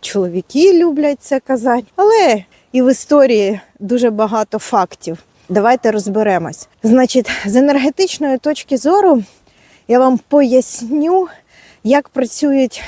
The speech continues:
е, чоловічі і жіночі енергії на прикладі будинку. Дивіться, з, з енергетичної точки зору чоловіча енергія — це така основа. От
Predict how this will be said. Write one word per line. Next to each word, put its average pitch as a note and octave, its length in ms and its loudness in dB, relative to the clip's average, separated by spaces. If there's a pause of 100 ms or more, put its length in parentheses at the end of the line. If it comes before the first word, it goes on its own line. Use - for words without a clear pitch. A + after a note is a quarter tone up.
е, G#3 340 -2
чоловічі B3+ 500 -2
і A3+ 40 2
жіночі A#3+ 440 -2
енергії B3 520 -2
на G#3 140 0
прикладі A#3 640 -2 (300)
будинку. G#3+ 1040 2 (260)
Дивіться, G3+ 600 0
з, - 180 -2 (100)
з G3 260 0
енергетичної B3+ 880 -2
точки B3 440 -4
зору C#4 540 0 (380)
чоловіча C4+ 760 0
енергія — B3+ 800 2
це E4+ 160 -4
така C4 500 0 (260)
основа. A#3 840 0
От A3+ 180 -2